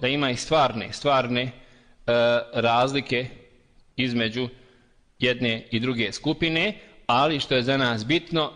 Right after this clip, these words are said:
jeste bitan edeb, bitan ahlak, gdje ti fino kaže jedan učenjak, kako smo spomenuli, znaj, ja'lem rahimeke Allah, enne ehlel ilmi wal inajeti bid din.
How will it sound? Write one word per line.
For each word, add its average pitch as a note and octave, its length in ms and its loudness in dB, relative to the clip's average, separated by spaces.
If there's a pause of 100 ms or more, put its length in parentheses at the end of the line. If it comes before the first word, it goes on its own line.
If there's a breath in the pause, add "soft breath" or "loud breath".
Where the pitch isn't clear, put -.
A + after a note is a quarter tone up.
(120)
jeste C#3 320 0
bitan C3 420 -2
edeb, D3+ 300 2 (280)
bitan C#3 340 0
ahlak, E3+ 720 2 (920)
gdje A#2+ 120 0
ti B2 80 -6
fino F3 320 0
kaže D#3 380 2
jedan C#3+ 340 2
učenjak, C3 580 -2 (640)
kako C#3 220 0
smo C3 100 -2
spomenuli, D#3 640 0 (340)
znaj, E3+ 580 2 (420)
ja'lem E3 400 4
rahimeke D#3 400 0
Allah, D#3 400 2 (120)
enne F#3 380 2
ehlel D#3+ 260 2 (100)
ilmi D#3 220 0
wal C#3+ 240 2
inajeti E3+ 580 4
bid C3+ 160 0
din. B2 560 2